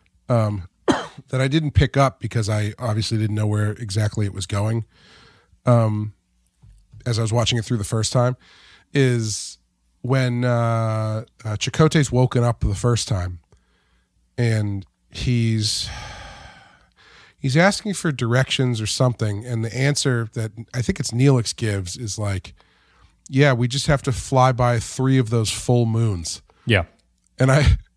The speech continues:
Speaker 1: I was, I, I, even at the moment, it didn't even occur to me that it would, could still be a dream, and I was like,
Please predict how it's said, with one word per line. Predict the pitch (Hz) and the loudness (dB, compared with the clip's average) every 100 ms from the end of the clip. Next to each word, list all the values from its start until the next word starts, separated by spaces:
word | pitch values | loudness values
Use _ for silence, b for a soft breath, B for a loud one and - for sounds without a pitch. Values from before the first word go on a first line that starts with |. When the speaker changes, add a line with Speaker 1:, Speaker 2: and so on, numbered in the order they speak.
| B B | B B
Speaker 1:
I | 147 | 2
was, | 180 170 - | 2 2 -4
I, | 156 - 254 - | -6 -4 -8 0
I, | 190 233 | 2 4
even | 240 277 | 2 2
at | - | 4
the | |
moment, | 202 202 139 | 6 6 4
it | 135 139 | 0 0
didn't | 214 | 0
even | 214 190 | 2 2
occur | 147 175 170 | 2 6 6
to | |
me | 147 | 6
that | 123 | 2
it | 120 | -2
would, | 117 - | -6 -2
could | 147 | 0
still | - 156 | 4 4
be | 135 | 4
a | 127 | 2
dream, | 135 139 | 4 2
and | 123 | 2
I | 117 | 0
was | 113 | -2
like, | 113 | -4